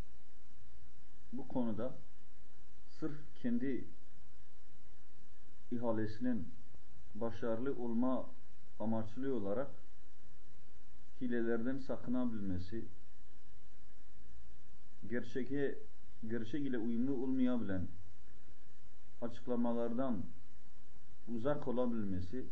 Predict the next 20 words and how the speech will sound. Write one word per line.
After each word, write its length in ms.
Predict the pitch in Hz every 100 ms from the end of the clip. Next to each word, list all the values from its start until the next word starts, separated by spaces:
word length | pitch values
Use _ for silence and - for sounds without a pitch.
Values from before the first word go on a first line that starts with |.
| - - - - - - -
ve 100 | 131
asıl 320 | 143 131 - 151
amacının 680 | 143 131 117 123 143 165 - - -
kendisinin 840 | - 123 123 - 135 147 127 - - - - - -
o 100 | 143
ihaleyi 520 | 143 127 120 110 127 104
alması 480 | 117 113 117 -
değil, 200 | 156 180 - - - - - - - -
insanlığa 640 | 123 123 - 123 123 127 160
en 220 | - 160
yararlı 640 | 151 127 110 107 107 151 226 - - - - -
ihalenin, 720 | 120 120 120 117 135 123 90 90 - - - -
yani 140 | 117
ihale 380 | 113 117 117 139
sahibinin 680 | 143 107 120 110 131 127 90 -
o 280 | 139 139 - - - - - - - - - - 120
ürünü 460 | 123 117 123 135 -
alması 500 | 120 120 120 110 143
olması 420 | 135 110 104 120
gerekli. 520 | 98 90 80 - 78